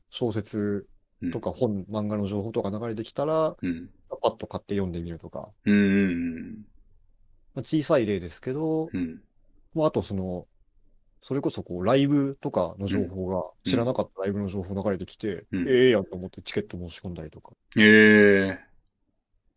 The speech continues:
Speaker 2: はあ。俺、あの、大好きなバンドに、セツナブルスターっていうのがいるんですけど、
Speaker 1: はい、はい。
Speaker 2: その人たちがなんか解散ライブするって言ってて、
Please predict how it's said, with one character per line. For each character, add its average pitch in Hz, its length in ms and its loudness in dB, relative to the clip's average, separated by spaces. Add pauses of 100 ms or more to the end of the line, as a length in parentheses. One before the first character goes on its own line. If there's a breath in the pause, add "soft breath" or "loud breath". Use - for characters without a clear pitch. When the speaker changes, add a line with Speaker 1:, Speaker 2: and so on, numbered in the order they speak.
(960)
Speaker 2:
は - 720 -8
あ。 - 60 -20 (2250 soft breath)
俺、 98 180 4
あ 101 80 6
の、 101 120 4
大 160 180 8
好 - 180 4
き 101 100 0
な 90 80 -2
バ 90 160 0
ン 90 100 0
ド 87 100 -2
に、 87 140 -2
セ 156 160 0
ツ 170 100 -2
ナ 160 80 4
ブ 156 120 4
ル 156 100 8
ス 156 100 -4
タ 120 140 4
ー - 40 0
っ - 40 -6
て 90 100 -6
い - 20 -2
う 82 40 -8
の 85 40 -8
が 85 80 -6
い 87 60 -4
る 87 100 -2
ん 82 40 -4
で 80 60 -8
す - 80 -12
け 80 80 -10
ど、 78 300 -12 (800)
Speaker 1:
は 120 80 -14
い、 82 80 -12
は 76 60 -20
い。 - 20 -20 (640)
Speaker 2:
そ - 140 -2
の 196 120 8
人 180 220 8
た 101 60 6
ち 98 80 0
が 87 120 2
な 92 80 2
ん 95 120 2
か - 80 -6
解 196 140 10
散 185 220 8
ラ 165 120 10
イ 156 60 8
ブ 90 120 2
す - 140 -2
る 82 80 -4
っ - 20 -6
て - 160 -10
言 73 40 -6
っ - 20 -20
て 80 160 -6
て、 - 280 -10